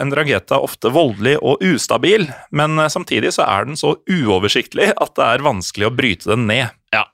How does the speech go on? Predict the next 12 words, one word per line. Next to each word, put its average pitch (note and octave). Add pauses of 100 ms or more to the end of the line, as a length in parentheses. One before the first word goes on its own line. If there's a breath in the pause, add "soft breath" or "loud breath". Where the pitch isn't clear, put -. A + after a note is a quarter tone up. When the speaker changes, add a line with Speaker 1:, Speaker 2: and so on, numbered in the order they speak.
Speaker 2:
og F3+
sønner G3+ (120)
av B2+ (100)
Ndrangheta-medlemmer B2
forventes C#3+
å C3
følge A#2 (140)
i A2+
sine G#3
fedres, E3
eh, F#3
fotspor, F3+